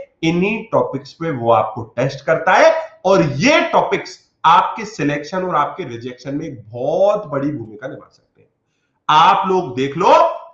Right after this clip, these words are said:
कि जैनिज्म और बुद्धिज्म से भी भर भर के question आते हैं यूपीएससी में, हर साल आ रहे हैं।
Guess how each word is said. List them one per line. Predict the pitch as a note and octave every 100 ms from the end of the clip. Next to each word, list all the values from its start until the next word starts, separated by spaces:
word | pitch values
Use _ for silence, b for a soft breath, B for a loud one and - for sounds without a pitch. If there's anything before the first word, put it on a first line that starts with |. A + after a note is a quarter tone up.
| _
कि | G#3+ C4+ D#4 D4 - A#2
जैनिज्म | A2+ D3+ E3 G#3 G#3+ C4+
और | C#4 C#4
बुद्धिज्म | C4+ C4 C4 C4
से | C4+
भी | C4+
भर | F#3 G3
भर | A3 A#3
के | B3
question | A#3+ A3+ A#3 A3+
आते | A3 A#3+
हैं | A3
यूपीएससी | - A3 - A3+
में, | A#3 A3+ -
हर | G3+ B3
साल | A#3+ A3
आ | G#3+
रहे | G#3
हैं। | G#3